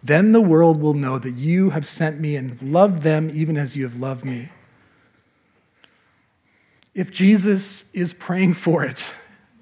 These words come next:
do we believe it could happen? Does that deal with our skepticism a little bit? Does that encourage us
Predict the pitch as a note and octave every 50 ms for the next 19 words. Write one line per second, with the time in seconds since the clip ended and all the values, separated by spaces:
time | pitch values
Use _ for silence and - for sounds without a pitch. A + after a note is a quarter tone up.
0 | _ _ - F3 F#3+ G3+ G3+ F#3+ D#3 F#3 F3+ F3+ F#3 F#3+ F#3+ E3 F3 E3 F3 -
1 | F#3 D3+ B2+ C#3+ D3 D3+ D#3+ - - A#2+ G#2+ A2 - - _ _ _ _ _ _
2 | _ _ _ _ _ _ _ _ _ - D3 C#3+ A#2+ F3 F3+ F#3 F3+ D3 - -
3 | F#3 F#3+ G3 G3 G3 F#3+ F3+ F3 E3+ F3 E3+ E3 - - - - F#3 F#3 F#3 -
4 | F#3 D#3+ - - E3 D3 B2 D#3+ D3+ D3+ D3 C#3+ D3+ F3 F#3+ F#3+ F3+ D#3 B2 C#3
5 | B2+ A#2 A2+ - - - - _ _ _ _ _ _ - E3 D3+ - F#3+ F#3 F3+
6 | F3 E3 - - - A#3+ C4+ C#4+ C#4 A3+ D#3+ D3 C#3 A#2 A2+ A#2 - - - -
7 | -